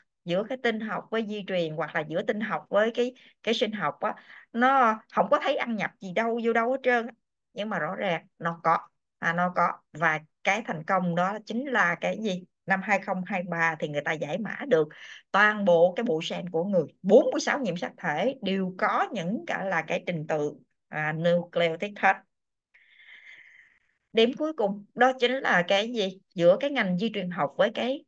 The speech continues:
gọi là, các ngành khoa học tự nhiên và xã hội khác. Thì luật hôn nhân gia đình, à, của Việt Nam cũng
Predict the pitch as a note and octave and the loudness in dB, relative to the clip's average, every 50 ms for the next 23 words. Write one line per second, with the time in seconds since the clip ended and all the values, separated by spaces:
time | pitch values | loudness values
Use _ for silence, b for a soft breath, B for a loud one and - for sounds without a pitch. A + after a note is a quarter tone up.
0 | _ _ - - D#3+ F3 F3 F3 - G#3+ A3+ - A3 F3+ D#3 D#3+ D#3 - G3+ G3 | _ _ -10 -6 -4 -4 -4 -4 -6 -6 -4 -4 -4 -4 -4 -6 -6 -6 -4 0
1 | F3 C#3+ C3 - _ _ _ - D3+ D3+ E3 F3+ F#3 F3+ E3 D#3+ D3+ - - - | 0 0 -2 -2 _ _ _ -4 -4 -2 -2 -2 -2 -2 -2 -4 -6 -8 -12 -14
2 | F#3 E3 D3+ - - - A3 G3+ G3+ G#3 - _ _ _ _ _ _ _ _ b | -12 -10 -12 -12 -10 -6 -4 -4 -4 -6 -10 _ _ _ _ _ _ _ _ b
3 | b b b b _ _ A3+ G#3 G3 G3+ G3+ G3+ G3+ G3+ - - C#4+ B3+ B3 A#3+ | b b b b _ _ -2 0 2 4 2 2 0 -2 2 4 6 6 6 4
4 | A3+ G#3 G#3 G3+ G#3+ G3+ G3+ G3+ G3+ G3 F3+ E3+ - - _ _ _ _ - D#3+ | 0 0 0 0 0 0 0 0 -2 -2 -2 -2 -6 -8 _ _ _ _ -6 -4
5 | E3+ F3+ F3+ F#3+ G#3+ A3 G#3+ G3 - - F3+ G#3 G#3+ G#3+ G3+ G3 G3 G3+ F#3 F3 | -2 -2 -2 -4 -6 -6 -6 -8 -10 -8 -8 -6 -4 -4 -4 -6 -2 0 2 2
6 | F3+ A#3 | 4 2